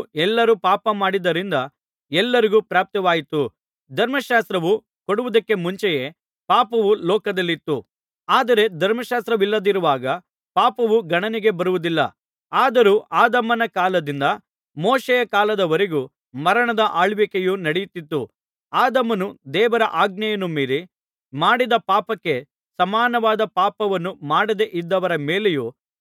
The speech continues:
ಅದು ನಡೆಯುತ್ತಿತ್ತು. ಆ ಆದಾಮನು ಬರಬೇಕಾದ ಒಬ್ಬಾತನಾದ ಕ್ರಿಸ್ತನಿಗೆ ಪ್ರತಿರೂಪನಾಗಿದ್ದಾನೆ. ಆದರೆ ಆ ಅಪರಾಧದ ಸಂಗತಿಗೂ ದೇವರ ಕೃಪಾದಾನದ ಸಂಗತಿಗೂ ಬಹಳ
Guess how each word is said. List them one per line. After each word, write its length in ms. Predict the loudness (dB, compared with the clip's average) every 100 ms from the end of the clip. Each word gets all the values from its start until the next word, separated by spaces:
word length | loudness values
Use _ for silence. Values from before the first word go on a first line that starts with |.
| _ -2
ಅದು 180 | 0 0
ನಡೆಯುತ್ತಿತ್ತು. 640 | -2 -2 -4 -8 -4 -2 -2 -6 _ _ _ -2
ಆ 120 | 0 0 2
ಆದಾಮನು 580 | 2 2 0 0 -2 -4 -6 -12 _ _ _ _
ಬರಬೇಕಾದ 600 | -2 2 0 0 0 2 2 2
ಒಬ್ಬಾತನಾದ 720 | 0 2 0 0 0 0 2 0 -2 _ _ -6
ಕ್ರಿಸ್ತನಿಗೆ 480 | -4 -2 0 0 0
ಪ್ರತಿರೂಪನಾಗಿದ್ದಾನೆ. 1040 | -2 -2 -2 -2 -2 -2 -4 -4 -4 -4 -8 _ _ _ _ -2
ಆದರೆ 380 | 0 4 4 2 0
ಆ 100 | 0 2
ಅಪರಾಧದ 560 | 2 4 4 4 2 0
ಸಂಗತಿಗೂ 640 | 0 -2 0 -2 -4 -2 -2 -4 _ _ _ -2
ದೇವರ 360 | 4 4 4 0
ಕೃಪಾದಾನದ 760 | -2 0 2 2 2 0 -2 -2
ಸಂಗತಿಗೂ 640 | -2 -4 -4 -4 -2 -2 -4 _ _ _ -2
ಬಹಳ 360 | 0 2 4